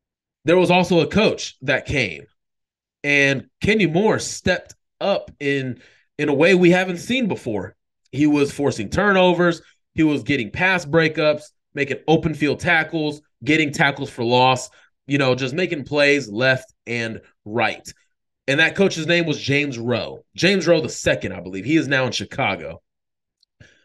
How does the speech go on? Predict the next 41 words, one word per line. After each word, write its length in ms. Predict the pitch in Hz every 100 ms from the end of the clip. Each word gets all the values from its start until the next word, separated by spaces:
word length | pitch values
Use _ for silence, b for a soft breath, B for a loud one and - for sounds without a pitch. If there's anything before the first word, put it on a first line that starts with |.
| b b b _
He 140 | - 196
then 200 | 226 226
followed 580 | 196 185 185 180 170
Matt 240 | 160 165 170
Eberflus 580 | 156 147 143 139 139 -
to 60 |
Chicago. 640 | 151 170 208 214 113 78 _ _ _ _ _ _ _ _ _
Now, 640 | 151 156 156 147 143 135 - -
for 160 | 143
James, 680 | 123 185 240 160 117 107 - _ _ _ _
uh, 180 | 139 143
he 220 | 131 185
and 100 | 175
his 140 | 147 135
lovely 260 | 135 123
wife, 300 | 117 127 120
by 160 | - 107
the 80 | 107
way, 160 | 107
love 340 | 107 113 117 107
spending 300 | - 104 98
time 160 | 113
in 80 | 101
Chicago. 480 | - 104 107 98 95
They, 300 | 101 104 101
I 140 | 107 107
think 240 | 123 113
they 100 | 107
vacationed 580 | 101 104 113 117 - 98
there 120 | 95
a 60 | 92
couple 260 | 113 104
of 80 | 104
times, 280 | 117 110 101
even 160 | 104 101
when 120 | 101
they 120 | 104
were 120 | 101
in 160 | 98 101
Indianapolis. 640 | 101 101 104 107 101 92 - B B 190 -
But 400 | 139 135 131